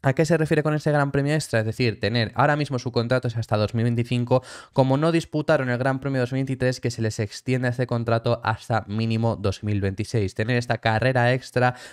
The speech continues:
tener una posibilidad de hacer un gran premio de compensación por lo que ocurrió en ese dos mil veintitrés, pues un gran premio por lo menos asegurado más,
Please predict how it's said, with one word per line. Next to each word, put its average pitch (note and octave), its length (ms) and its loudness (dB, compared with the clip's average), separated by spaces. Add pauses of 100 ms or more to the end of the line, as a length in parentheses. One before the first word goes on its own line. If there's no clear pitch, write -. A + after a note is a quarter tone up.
tener B2 180 2
una C3 160 4
posibilidad B2 300 2
de A2+ 40 4
hacer A#2 180 -2
un A#2 120 -6
gran A#2+ 280 0
premio A#2+ 320 2
de G#2 100 2
compensación A2 1120 0
por G2 160 -2
lo G2 140 -4
que F#2+ 100 -4
ocurrió G#2+ 400 -2
en G#2+ 100 -4
ese G#2 200 -6
dos G2+ 160 -2
mil A2 80 -6
veintitrés, A#2 460 -2 (260)
pues G#2+ 180 2
un A2 100 0
gran A2+ 200 2
premio A2 260 0
por G2 140 -2
lo G2 80 -2
menos G#2 420 -4
asegurado G#2+ 960 0
más, B2+ 400 2